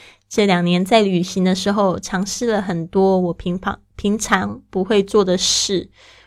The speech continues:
我在冒险的时候呢，感觉到特别好。还有呢，我希望我在我生活中呢，可以交到更多的朋友。I want to have more adventures and friends in my life.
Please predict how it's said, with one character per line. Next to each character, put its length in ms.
我 80
在 180
冒 180
险 220
的 100
时 160
候 200
呢， 240
感 200
觉 160
到 300
特 160
别 160
好。 480
还 220
有 220
呢， 220
我 120
希 180
望 100
我 100
在 200
我 100
生 280
活 260
中 300
呢， 160
可 120
以 60
交 180
到 160
更 320
多 160
的 80
朋 300
友。 320
I 60
want 220
to 60
have 220
more 320
adventures 1040
and 240
friends 680
in 220
my 200
life. 640